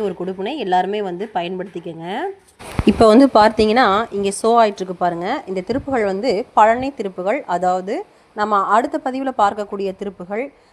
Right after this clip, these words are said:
எதற்காக நான் இப்ப உங்ககிட்ட வந்து இதை காட்டுறேன் அப்படின்னா, இந்த திருப்புகள் கொஞ்சம் சேலஞ்சிங்கான திருப்புகளாக தான் இருக்குது. திருப்புகள் நான் நல்லா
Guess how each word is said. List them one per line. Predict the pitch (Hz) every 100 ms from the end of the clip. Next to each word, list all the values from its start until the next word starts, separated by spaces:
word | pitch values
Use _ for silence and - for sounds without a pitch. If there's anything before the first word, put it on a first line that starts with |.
| _
எதற்காக | 208 214 247 254 254
நான் | 254 214 202
இப்ப | 196
உங்ககிட்ட | 190 185 185 185 180
வந்து | 196 190 202
இதை | 180 170
காட்டுறேன் | 185 190 - 220
அப்படின்னா, | 190 165 165 185 160 330 _ _ _ -
இந்த | 214
திருப்புகள் | 208 302 302 262
கொஞ்சம் | 233 208 208 277 185
சேலஞ்சிங்கான | - 269 311 311 294 294
திருப்புகளாக | 277 233 220 208 208
தான் | 220 240
இருக்குது. | 196 226 - 190 175 311 427 _ _ _ -
திருப்புகள் | 330 370 330 359
நான் | 320 240
நல்லா | 220